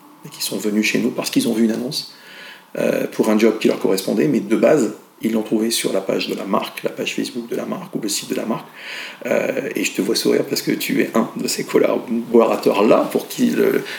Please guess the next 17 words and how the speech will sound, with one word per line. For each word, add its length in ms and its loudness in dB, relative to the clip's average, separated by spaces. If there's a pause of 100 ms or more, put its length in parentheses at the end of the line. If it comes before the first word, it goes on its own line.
(140)
le 200 2
fait 100 4
de 100 2
postuler 420 4
chez 160 4
nous 120 2
avait 140 0
un 120 -2
sens 300 0
qui 80 -8
était 140 -8
tout 140 -14
particulier 460 -4
pour 160 -6
toi. 160 2 (720)
Et, 220 6
euh, 380 4